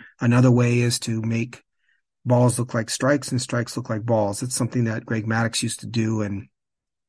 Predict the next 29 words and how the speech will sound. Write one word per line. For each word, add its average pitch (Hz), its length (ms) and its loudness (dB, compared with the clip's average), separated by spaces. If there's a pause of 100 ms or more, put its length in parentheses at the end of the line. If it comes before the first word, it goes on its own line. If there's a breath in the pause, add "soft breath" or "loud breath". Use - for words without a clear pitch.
(180)
while 131 180 2
George 113 300 0
Kirby 117 300 2
is 104 140 0
not 113 160 0
Greg 104 240 -4
Maddux, 107 420 -4
he 120 80 -4
certainly 117 380 -4
has, 113 440 -4 (600 soft breath)
uh, 113 320 -2
elite 104 480 0
command, 107 500 -2
and 104 100 -6
I 107 80 -4
think 113 220 -4
could 117 300 -4
start - 300 -2
to - 80 -6
try 110 180 -2
to 104 80 -2
do 110 160 0
more 104 320 2
of 98 80 -4
that, 101 340 -2
especially - 460 -4
with 107 180 -4
his - 180 -4
sinker 110 500 -2